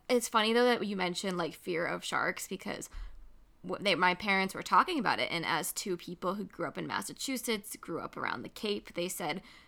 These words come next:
that, like, tourism in the seventies at the Cape, like, went way down after this movie came out, um,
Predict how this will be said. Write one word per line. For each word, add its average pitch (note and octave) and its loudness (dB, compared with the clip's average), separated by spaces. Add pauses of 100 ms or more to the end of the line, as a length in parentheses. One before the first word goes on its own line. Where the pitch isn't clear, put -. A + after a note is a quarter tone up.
(140)
that, D3+ 8
like, A#2 -2
tourism C4 4
in G3+ 2
the F3+ 2
seventies E3+ 0
at D3 -10
the C#3+ -10
Cape, - -6
like, - -10
went E3 -6 (220)
way D3 -2
down C3+ 4
after - -6
this - -8
movie F#3 -2
came C#3 -8
out, F#2 2 (260)
um, G#2 4